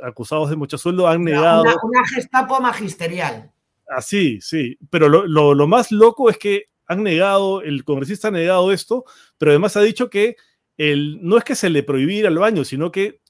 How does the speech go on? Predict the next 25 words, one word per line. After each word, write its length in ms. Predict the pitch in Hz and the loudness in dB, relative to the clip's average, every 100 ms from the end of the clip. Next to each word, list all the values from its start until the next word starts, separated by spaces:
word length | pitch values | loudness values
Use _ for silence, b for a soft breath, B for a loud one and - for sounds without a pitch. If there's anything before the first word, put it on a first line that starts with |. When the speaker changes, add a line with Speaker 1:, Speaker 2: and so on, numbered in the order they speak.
| _ | _
Speaker 1:
todos 380 | 220 220 220 262 | 2 4 4 0
los, 580 | 160 151 160 113 107 - - | -4 0 0 -2 -8 -16 -12
los, 720 | 143 127 120 117 113 - _ _ _ _ | -8 -4 -2 -4 -8 -14 _ _ _ _
eh, 500 | 131 131 123 120 117 117 | -10 -6 -6 -6 -8 -10
sus 200 | 143 147 | -8 -6
asesores, 760 | 135 139 196 208 220 175 131 | -6 -6 2 4 4 2 -2
¿no? 120 | 202 | -4
Su 160 | 214 165 | -4 -4
personal, 560 | 139 143 139 190 214 - | -6 -6 -4 -4 -4 -10
eh, 100 | 156 | -8
a 200 | 143 135 | -8 -4
cargo, 400 | 196 208 214 254 b b b _ | 0 0 0 -2 b b b _
tienen 340 | 190 220 247 | -4 -2 -2
que 120 | 208 151 | -2 -6
firmar 580 | 143 139 156 208 247 - - | -4 -4 -2 -2 -2 -6 -10
un 200 | 196 208 | -8 -4
cuaderno 640 | 165 131 156 196 208 208 | -2 0 0 0 -2 -2
de 180 | 147 127 | 0 -2
desplazamiento 1200 | 120 - 139 131 120 127 135 202 202 175 233 254 | -4 -6 -6 -6 -6 -6 -4 -4 -4 -6 -8 -8
cada 180 | - 143 | -6 -4
vez 140 | 156 | -4
que 160 | 151 180 | -6 -8
van 220 | 151 147 | -4 -6
al 100 | 143 | -4
baño. 320 | 127 101 78 | -6 -8 -16